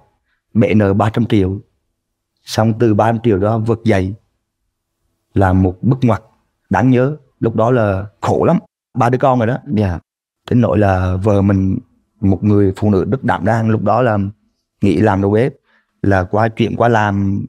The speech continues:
Speaker 1: bán đồ ăn sáng và bán bánh bột lọc. Vợ bán một ngày hai cử, đến bảy giờ tối luôn mà về. Phương thì ở nhà giữ con và làm ra sản phẩm cho vợ bán. Là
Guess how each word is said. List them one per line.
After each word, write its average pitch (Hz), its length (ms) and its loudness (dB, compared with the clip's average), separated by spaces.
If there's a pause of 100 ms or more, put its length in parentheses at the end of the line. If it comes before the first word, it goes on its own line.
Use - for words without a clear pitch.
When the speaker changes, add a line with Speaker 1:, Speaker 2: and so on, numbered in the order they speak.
(140)
Speaker 1:
bán 113 300 0
đồ 110 80 2
ăn 107 140 0
sáng 110 400 -2 (540)
và 98 360 0
bán 101 300 0
bánh 131 160 2
bột 127 140 -2
lọc. 101 260 -4 (300)
Vợ 101 260 2
bán 101 200 0
một 127 100 -4
ngày 107 140 0
hai 110 200 0
cử, 98 260 0 (720)
đến 131 180 2
bảy 104 140 0
giờ 110 140 2
tối 120 220 2
luôn 143 220 0
mà 107 140 0
về. 98 360 0 (420)
Phương 117 220 0
thì 107 80 0
ở 101 80 0
nhà 98 400 0 (140)
giữ 104 180 -2
con 110 240 0
và 110 120 0
làm 101 280 0
ra 113 120 -2
sản 104 240 -6
phẩm - 220 -2
cho 117 60 0
vợ 104 160 2
bán. 95 240 -4 (960)
Là 104 260 -2